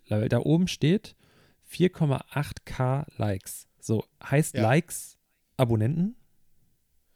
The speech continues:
Speaker 2: Nee, ich glaub nicht. Das ist, ich glaub, das würden die hier nicht veröffentlichen, wie viel sie haben, oder? Das ist, glaub ich, eher
Speaker 1: Aber die
Speaker 2: so, wie viele Leute das geil finden, ihren Hintern.
Speaker 1: Ja, aber ich, guck mal, ich kann jetzt hier zum Beispiel nicht das liken. Aber es heißt doch
Speaker 2: Aber ich,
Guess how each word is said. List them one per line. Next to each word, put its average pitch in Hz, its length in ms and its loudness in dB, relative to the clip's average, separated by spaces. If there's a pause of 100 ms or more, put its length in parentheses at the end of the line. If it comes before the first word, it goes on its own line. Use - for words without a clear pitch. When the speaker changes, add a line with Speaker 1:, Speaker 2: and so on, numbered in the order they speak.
(220)
Speaker 2:
Nee, 165 300 -10
ich 254 120 -14
glaub - 160 -8
nicht. 120 300 -10
Das 139 120 -6
ist, 151 160 -10
ich 131 140 -10
glaub, - 160 -8
das 202 220 -4
würden 214 160 -6
die 185 80 -8
hier 196 120 -6
nicht 185 200 -8
veröffentlichen, 139 720 -8
wie 98 80 -12
viel 101 260 -10
sie 95 120 -12
haben, 98 160 -16
oder? 135 200 -10
Das 147 160 -12
ist, - 140 -12
glaub 143 160 -10
ich, - 100 -14
eher - 60 -4
Speaker 1:
Aber 139 100 2
die 151 60 2
Speaker 2:
so, 135 160 -4
wie 135 80 -8
viele 135 260 -6
Leute 135 300 -2
das 107 280 -6
geil 156 360 -2
finden, 113 380 -12
ihren 110 220 -12
Hintern. 95 360 -16
Speaker 1:
Ja, - 140 -10
aber 147 100 -2
ich, 143 120 -10
guck - 100 -10
mal, 151 100 -4 (100)
ich - 180 -2
kann 165 220 0
jetzt 175 180 2
hier 143 120 0
zum 123 120 -2
Beispiel 113 260 0
nicht 107 440 -2
das - 180 -4
liken. 117 360 2 (460)
Aber 113 200 -6
es 104 140 -8
heißt 131 200 0
doch 143 140 -2
Speaker 2:
Aber - 260 -6
ich, - 160 -10